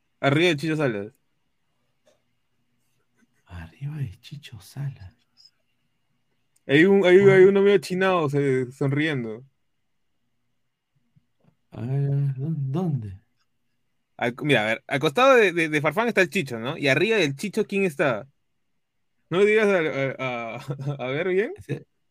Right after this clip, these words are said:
Speaker 2: ah, ya, ese es Benavente.
Speaker 1: <laughs> ¿Lo que
Speaker 2: Increíble.
Speaker 1: estaba en
Speaker 2: Oye,
Speaker 1: España?
Speaker 2: a ver, a ver, a ver. Estos dos patas, yo les hubiera dicho, no vayan al estadio.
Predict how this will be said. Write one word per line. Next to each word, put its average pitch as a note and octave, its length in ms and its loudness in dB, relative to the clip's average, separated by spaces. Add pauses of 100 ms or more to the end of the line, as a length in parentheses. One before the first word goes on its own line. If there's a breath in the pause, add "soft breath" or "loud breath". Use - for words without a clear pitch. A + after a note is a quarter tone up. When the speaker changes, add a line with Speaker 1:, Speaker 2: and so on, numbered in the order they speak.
Speaker 2:
ah, D3+ 180 0
ya, E3 260 2
ese D3 160 0
es F3+ 40 0
Benavente. C#3 1000 0 (120)
Speaker 1:
<laughs> G4 1120 6
¿Lo C#3 260 4
que - 80 2
Speaker 2:
Increíble. C3+ 60 6
Speaker 1:
estaba C4+ 260 6
en F#4 60 4
Speaker 2:
Oye, - 280 6
Speaker 1:
España? D4+ 360 0 (280)
Speaker 2:
a C#3+ 220 0
ver, A#2+ 200 -2
a C3+ 140 0
ver, A2+ 260 -2 (540 soft breath)
a B2 160 0
ver. G#2+ 260 -2 (540)
Estos A#3+ 320 2
dos G3+ 240 4
patas, D3+ 640 -2 (600)
yo F3 460 0 (280)
les C3 260 0
hubiera D#3 360 0
dicho, D3+ 580 -2
no G3 280 2
vayan D3 440 2
al A2 160 0
estadio. G#2+ 480 -4